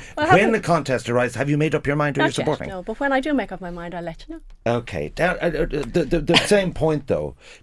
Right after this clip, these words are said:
Speaker 2: Do, do, do you not? You take something like water.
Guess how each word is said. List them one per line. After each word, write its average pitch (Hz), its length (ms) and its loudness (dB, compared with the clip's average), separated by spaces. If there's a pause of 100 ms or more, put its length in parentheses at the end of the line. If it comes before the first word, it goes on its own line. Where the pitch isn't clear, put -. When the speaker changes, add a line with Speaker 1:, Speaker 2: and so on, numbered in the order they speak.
Speaker 2:
Do, 151 120 2
do, 107 200 -6
do 135 120 0
you 170 80 4
not? 170 280 0
You 143 140 0
take - 340 -2
something 123 280 0
like 95 220 0
water. 92 560 -2